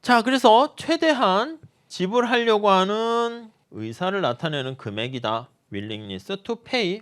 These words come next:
우선 결과를 말씀을 드렸고요. 우리가 이제 모두 다 그렇잖아. 여러분은 이렇게 뭐 다다익선이 맞긴 하는데 우리는 물과 다이아몬드 생각해 보세요. 아니, 물이 소중합니까? 다이아몬드가 소중합니까?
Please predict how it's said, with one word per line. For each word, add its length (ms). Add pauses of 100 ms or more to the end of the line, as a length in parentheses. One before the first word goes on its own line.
(120)
우선 220
결과를 760
말씀을 420
드렸고요. 640 (240)
우리가 260
이제 560
모두 300
다 280
그렇잖아. 720
여러분은 500
이렇게 360
뭐 180
다다익선이 760
맞긴 340
하는데 640 (680)
우리는 720 (880)
물과 340
다이아몬드 600
생각해 420
보세요. 440 (120)
아니, 140
물이 520
소중합니까? 840
다이아몬드가 680
소중합니까? 720